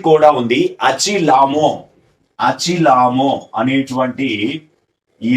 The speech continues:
రెండు జానపద నాటకాలు జమ్మూ and కాశ్మీర్ రాష్ట్రానికి చెందినటువంటివి. జమ్మూ and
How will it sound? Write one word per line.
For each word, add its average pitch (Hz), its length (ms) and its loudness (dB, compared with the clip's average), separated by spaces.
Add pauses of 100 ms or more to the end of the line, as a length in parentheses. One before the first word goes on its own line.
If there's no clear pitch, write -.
(120)
రెండు 185 260 0 (140)
జానపద 156 480 -2 (140)
నాటకాలు 127 600 -2 (920)
జమ్మూ 180 440 2 (240)
and 139 140 0 (140)
కాశ్మీర్ 131 600 -2 (100)
రాష్ట్రానికి 117 840 -8 (680)
చెందినటువంటివి. 98 1000 -6 (1400)
జమ్మూ 139 380 2 (320)
and 127 120 -2